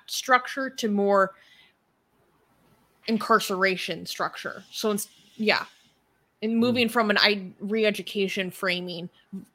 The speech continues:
Speaker 1: supposed vocational training, to just straight up incarcerating people imprisonment style, um, for the crime of having a beard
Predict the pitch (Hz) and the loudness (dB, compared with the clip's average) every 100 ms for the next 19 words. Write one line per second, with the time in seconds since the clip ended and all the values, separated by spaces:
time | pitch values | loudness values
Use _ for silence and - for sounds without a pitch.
0 | _ _ - - 208 220 208 202 196 185 | _ _ -10 -6 -2 2 2 2 -2 -2
1 | 208 185 196 175 - 175 175 180 - _ | -2 -2 -4 -8 -6 -8 -8 -12 -14 _
2 | - 196 202 - 208 196 190 - _ _ | -10 -4 -4 -4 0 2 2 -2 _ _
3 | - 196 196 202 190 196 185 175 180 180 | -12 -10 -6 -4 -4 -4 -4 -4 -10 -10
4 | 170 160 175 - 202 175 170 170 - - | -10 -10 -10 -4 -4 -4 -8 -10 -10 -4
5 | 160 104 80 - _ _ _ _ - 175 | -2 -2 -6 -10 _ _ _ _ -4 -2
6 | 147 - 196 180 175 - _ _ _ _ | -2 -6 -2 -2 -2 -12 _ _ _ _
7 | _ _ - 185 208 175 170 165 185 170 | _ _ -10 -2 2 2 2 -2 0 0
8 | 175 180 156 80 - | -4 -8 -10 -10 -14